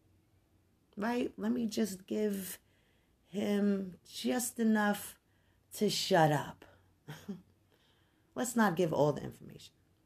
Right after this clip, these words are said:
If I was caught, I would spill all the beans.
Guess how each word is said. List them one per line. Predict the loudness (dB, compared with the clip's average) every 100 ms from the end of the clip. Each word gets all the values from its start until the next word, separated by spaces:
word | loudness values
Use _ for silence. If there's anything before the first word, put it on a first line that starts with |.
| _ _ _ _ _ _ _ _ _ _ _ _ -20 _ _ _ _ _ 0
If | 4
I | 6
was | 4 4
caught, | 6 8 6 2 _
I | 0 2
would | 0 -2
spill | -4 -2
all | -2
the | -2
beans. | -6 -10 -14 -18 -20